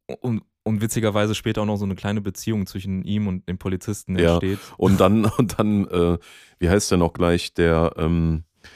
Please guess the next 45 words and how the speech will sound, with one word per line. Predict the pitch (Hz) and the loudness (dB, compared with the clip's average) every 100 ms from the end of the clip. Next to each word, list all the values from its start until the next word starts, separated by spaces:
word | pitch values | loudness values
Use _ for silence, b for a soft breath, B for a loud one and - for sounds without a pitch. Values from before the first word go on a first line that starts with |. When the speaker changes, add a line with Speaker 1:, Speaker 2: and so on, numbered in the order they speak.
| B - | B 0
Speaker 2:
der | 85 | 4
Jensen, | 95 107 107 98 73 73 B B | 6 6 2 0 -6 -8 B B
Speaker 1:
Der | 95 | -4
da | 92 | 2
Speaker 2:
das, | 92 95 101 | 2 2 0
Speaker 1:
hilft. | - - | -2 0
Speaker 2:
äh, | 90 | 2
der | 82 95 92 | 6 4 6
irgendwie | 95 107 | 4 4
immer | 101 95 | 4 4
nervt, | 98 98 123 - | 4 4 2 0
das | 98 - | -2 0
wird | 107 | 2
dann | 104 90 | 2 0
schon, | 104 95 | 0 0
Speaker 1:
Ja. | 98 | 2
Speaker 2:
obwohl | 107 147 | 4 4
das | 113 - | 4 0
Hörspiel | - 110 120 - 113 | 0 2 2 2 0
so | 95 101 - | 2 2 0
in | 82 | 0
Anführungsstrichen | 92 101 101 87 101 - 92 | 0 0 0 0 -2 -2 0
relativ | 98 92 90 | 0 0 -2
kurz | - 123 147 | 2 2 2
ist, | 98 87 | -4 0
wird | 95 | 0
das | 107 | 0
schon | - | 0
fast | 95 104 - | -2 -2 0
so | |
eine | 92 | 0
Art | 85 80 | 0 4
Running | 90 139 104 80 | 2 4 0 0
Gag. | 71 67 | 0 0
Speaker 1:
Ja, | 101 95 - 117 | -2 -2 -2 -2
ja. | - 104 539 571 587 | 2 2 0 -6 -8
Speaker 2:
<laughs> | 403 - | -8 -4
Und | 180 - 202 | -2 0 -2
Speaker 1:
Das | - | -2
kann | 127 | -2
man | - 110 | -2 -2
wirklich | 127 95 | -4 -4
so | 101 | -2
sagen. | 107 123 | 0 2
Speaker 2:
Ja, | 123 | 4